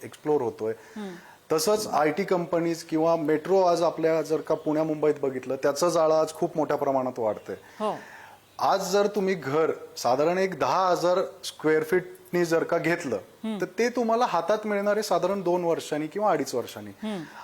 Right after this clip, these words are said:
Speaker 1: अर्थात त्याचं ॲप्रिसिएशन जे असतं ते साधारण दोन, अडीच हजारांनी ज्यावेळी ती बिल्डिंग पूर्णत्वाला जाते,
Speaker 2: हम्म.
Speaker 1: त्यावेळी तुम्हाला निश्चित स्वरूपात मिळतं.
Speaker 2: हम्म.
Speaker 1: मग त्यावेळी तुम्ही ते घर तुम्ही विका किंवा तुम्ही रेंट आउट करा, हा जो काही रिटर्न आहे तुम्हाला त्याच्यात निश्चित स्वरूपात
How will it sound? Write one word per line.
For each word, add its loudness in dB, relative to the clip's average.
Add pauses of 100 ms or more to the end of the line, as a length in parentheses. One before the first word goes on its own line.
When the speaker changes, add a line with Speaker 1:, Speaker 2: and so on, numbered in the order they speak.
(120)
Speaker 1:
अर्थात 0
त्याचं 2
ॲप्रिसिएशन 0
जे 2
असतं 0
ते 2
साधारण 0
दोन, 2
अडीच 2
हजारांनी 2
ज्यावेळी 4
ती -4
बिल्डिंग 0
पूर्णत्वाला 2
जाते, 0 (140)
Speaker 2:
हम्म. -10
Speaker 1:
त्यावेळी 4
तुम्हाला 0
निश्चित 0
स्वरूपात 0
मिळतं. -6 (180)
Speaker 2:
हम्म. -6 (220)
Speaker 1:
मग 0 (120)
त्यावेळी 4
तुम्ही 0
ते 4
घर 2
तुम्ही 2 (220)
विका 2
किंवा -2
तुम्ही 0
रेंट 0
आउट 2
करा, -2 (500)
हा 0
जो 2
काही 4
रिटर्न 2
आहे 2
तुम्हाला 2
त्याच्यात 0
निश्चित 0
स्वरूपात -2